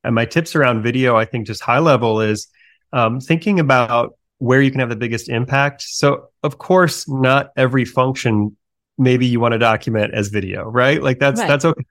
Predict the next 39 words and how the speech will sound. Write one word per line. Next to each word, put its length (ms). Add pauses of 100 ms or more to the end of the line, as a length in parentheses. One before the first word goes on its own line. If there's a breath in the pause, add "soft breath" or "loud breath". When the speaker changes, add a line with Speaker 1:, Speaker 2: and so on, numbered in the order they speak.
(240)
Speaker 1:
But 220
thinking 220
about 160
the 60
happy 280
paths 460
through 200
the 80
product 540
and, 280
and 180
what 140
are 80
the 100
things 260
that 120
you 80
just 240
most 540
need 220
people 280
to 160
really 520 (320)
be 100
able 180
to 100
be 140
successful 640
with, 360
and 380
use 220
video 420
to 240
illustrate 500
those 560
and, 280
and 120
help 240
people 440